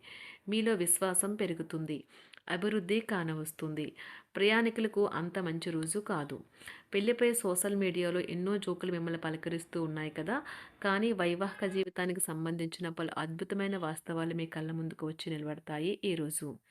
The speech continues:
వాటిని చూసి ఆశ్చర్యానికి లోనవడం మీ వంతవుతుంది. సమస్యలకు తగిన పరిష్కారం ఆలోచిస్తారు. మీతో కలిసి ఉండటాన్ని గురించి మీకు అంతగా నచ్చని పలు విషయాలను మీ జీవిత భాగస్వామి ఈరోజు మీకు చెప్పవచ్చు.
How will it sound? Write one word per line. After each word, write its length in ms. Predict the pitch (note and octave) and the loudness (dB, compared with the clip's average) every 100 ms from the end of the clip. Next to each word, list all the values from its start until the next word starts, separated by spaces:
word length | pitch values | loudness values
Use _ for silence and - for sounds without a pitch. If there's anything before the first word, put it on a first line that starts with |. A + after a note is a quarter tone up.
| - - - - - F3+ | -20 -18 -16 -18 -16 -2
వాటిని 400 | F3+ F#3 G3+ F#3+ | 2 4 2 0
చూసి 400 | G3 G#3 A3 A3 | 0 0 2 0
ఆశ్చర్యానికి 760 | D3 E3 - F3+ F3 F3 E3+ | 2 0 2 2 2 0 0
లోనవడం 480 | E3+ D#3+ D#3+ E3 A3+ | 0 2 0 0 2
మీ 120 | A3+ | 2
వంతవుతుంది. 840 | F3+ D#3+ D#3 D#3 D#3 D#3 D3+ - - _ _ _ _ _ _ | 2 0 -2 -4 -2 -2 -2 -4 -10 _ _ _ _ _ _
సమస్యలకు 640 | F#3+ E3 E3 F3+ - F3+ F3 | -6 -2 -2 -2 -2 0 0
తగిన 280 | E3+ D#3 E3 | 0 -2 -2
పరిష్కారం 560 | D#3+ D#3+ - E3 G3+ | -4 -6 -4 -2 0
ఆలోచిస్తారు. 760 | G3+ D#3 D3 D#3 - D3 C#3+ - - - - - - - - | 0 -2 -4 -10 -4 -4 -4 -6 -12 -20 -18 -16 -16 -16 0
మీతో 280 | F#3+ G#3 A3+ | 2 4 2
కలిసి 360 | A3 G3 G3 | 4 4 4
ఉండటాన్ని 420 | F3 E3 E3+ F3+ F#3 | 2 4 2 0 2
గురించి 400 | E3+ F3 E3+ F3 | 2 0 0 2
మీకు 360 | E3+ E3+ - | 2 0 -2
అంతగా 380 | D#3+ E3+ F3 F#3+ | -4 -2 0 2
నచ్చని 360 | F3 D#3+ - F3 | 0 -2 -4 -4
పలు 220 | E3+ D#3+ | -2 0
విషయాలను 560 | D#3 E3 F3+ F3 E3+ E3 | -2 -2 -2 0 0 0
మీ 140 | E3 | -2
జీవిత 280 | D#3 D#3+ E3+ | -2 -2 -2
భాగస్వామి 560 | E3 D3+ D#3+ D3+ D3+ | -2 -2 -2 -4 -2
ఈరోజు 240 | D#3+ D#3+ D3 | -2 -4 -6
మీకు 180 | D3 - | -8 -8
చెప్పవచ్చు. 640 | F#3+ D3+ C#3+ - - D3+ | -6 -6 -6 -6 -8 -8